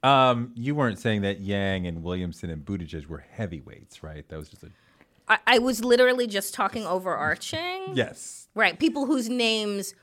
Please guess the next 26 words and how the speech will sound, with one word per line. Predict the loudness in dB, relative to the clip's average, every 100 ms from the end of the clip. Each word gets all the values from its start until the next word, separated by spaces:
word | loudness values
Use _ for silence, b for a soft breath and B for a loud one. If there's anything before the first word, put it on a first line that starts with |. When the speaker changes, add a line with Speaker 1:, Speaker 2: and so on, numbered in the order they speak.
| -10
Speaker 2:
we | -2 0 0
know. | 2 2 2 0 0
Speaker 1:
They're | 2
still | 0 -8 -4 -2 0 -2 -4
in | -6 -4
the | -4
race. | -6 -8 -12 -10
Speaker 2:
Correct. | -2 2 4 4 2 0 -10 -16 -16
Speaker 1:
Wow. | -16 -18 -20 -20 _ _ b b b b
So | 2 4
what | 4
do | 4
you | 4
wanna | 2
see | -2 -4 -2 0 0 -2 -4 -10 _ -2
in | 0 0
this | -2 -4
debate? | -6 -6 -6 -12 -14 -16 -8
What | -6
do, | -4
what | -4
do |
they | -2 -2
need | -2 -2 -4 -6
to |
do? | -10 -8 -8 -8